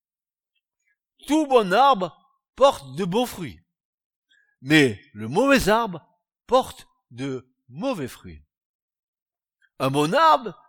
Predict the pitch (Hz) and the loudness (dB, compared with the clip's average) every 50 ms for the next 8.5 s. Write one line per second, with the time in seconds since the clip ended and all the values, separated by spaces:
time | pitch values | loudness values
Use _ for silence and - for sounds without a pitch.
0 | _ - 147 160 190 190 - 233 262 262 247 226 202 180 - _ _ - - - | _ -12 -6 -4 -4 -4 -4 -4 -4 0 0 0 0 0 -4 _ _ -8 -6 -6
1 | - - - 254 226 180 175 165 175 175 170 180 165 - - 233 220 147 95 - | -6 -4 -6 -4 -2 -2 -2 -2 0 0 0 0 -2 -2 -6 -6 -6 -6 -8 -10
2 | _ _ _ _ _ _ _ _ _ _ _ _ _ _ _ _ _ _ _ _ | _ _ _ _ _ _ _ _ _ _ _ _ _ _ _ _ _ _ _ _
3 | _ _ 139 139 151 175 175 180 - _ _ _ _ _ _ - 113 110 117 131 | _ _ -12 -6 -2 -2 -2 -2 -4 _ _ _ _ _ _ -10 -8 -6 -6 -6
4 | 131 127 123 104 90 117 139 160 180 175 147 - _ - 127 - - - 269 269 | -4 -4 -4 -2 0 0 0 0 0 -6 -10 -18 _ -20 -20 -16 -12 -10 -10 -10
5 | 277 262 262 269 247 - - 254 233 214 _ _ _ _ _ _ _ _ _ _ | -10 -8 -8 -8 -10 -10 -12 -16 -16 -16 _ _ _ _ _ _ _ _ _ _
6 | _ _ _ _ _ _ _ _ _ _ _ _ _ _ _ _ _ _ _ _ | _ _ _ _ _ _ _ _ _ _ _ _ _ _ _ _ _ _ _ _
7 | _ _ - 226 254 262 254 254 247 240 214 - _ _ _ _ _ _ _ - | _ _ -8 -6 -4 -4 -4 -4 -6 -6 -8 -12 _ _ _ _ _ _ _ 0
8 | 202 233 240 233 220 208 196 180 165 - | 2 4 4 4 2 0 -2 -4 -8 -12